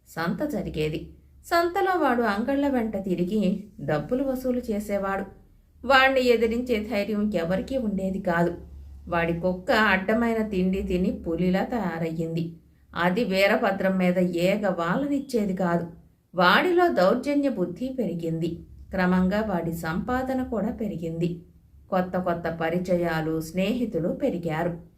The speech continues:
వాడు తాత రాఘవయ్య గురించి దాదాపు మరిచిపోయాడు. ఒకరోజు వీరభద్రం రాఘవయ్యకు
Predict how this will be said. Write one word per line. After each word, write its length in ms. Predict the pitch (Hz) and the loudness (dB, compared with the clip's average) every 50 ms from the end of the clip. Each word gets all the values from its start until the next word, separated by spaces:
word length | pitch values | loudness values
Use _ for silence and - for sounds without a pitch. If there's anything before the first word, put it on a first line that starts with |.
| - _ _ - - | -20 _ _ -10 -4
వాడు 300 | 180 214 226 233 220 226 | 2 2 4 4 4 2
తాత 440 | 220 - 180 170 180 233 277 - | 2 0 0 2 2 2 0 0
రాఘవయ్య 680 | 320 294 214 175 165 180 - - 302 294 294 285 277 262 | -2 0 0 0 0 0 -2 -2 -4 -4 -2 0 0 -2
గురించి 720 | 254 - 208 202 190 190 208 190 180 180 180 175 175 170 - - - - _ _ _ - | -2 -2 -2 -2 -2 -2 -2 0 2 2 4 2 2 -2 -6 -14 -20 -20 _ _ _ -6
దాదాపు 640 | 156 165 156 156 160 170 185 196 208 226 269 269 302 | -4 -2 -2 0 -2 0 0 2 2 2 0 0 0
మరిచిపోయాడు. 840 | 285 269 226 196 214 - 214 214 208 202 202 196 196 196 196 196 202 - - - - _ _ _ _ _ _ _ _ _ _ _ - - - - - - - | 0 0 0 -2 -4 -6 -6 -4 -4 -4 -2 -2 -2 -2 0 0 -2 -2 -6 -12 -20 _ _ _ _ _ _ _ _ _ _ _ -20 -20 -20 -20 -20 -12 -4
ఒకరోజు 560 | 190 208 226 220 294 285 277 285 302 294 311 | 0 0 2 4 4 6 6 6 6 4 2
వీరభద్రం 720 | 233 214 208 208 226 233 220 233 214 208 - 202 208 220 | 0 2 2 2 0 0 -2 -4 -4 -4 -2 -2 -2 0
రాఘవయ్యకు 880 | 220 175 170 180 185 - 240 233 220 220 196 190 185 220 196 185 175 - | 0 0 0 0 -2 -2 -4 -2 0 0 0 0 -2 -2 -2 -2 -2 -4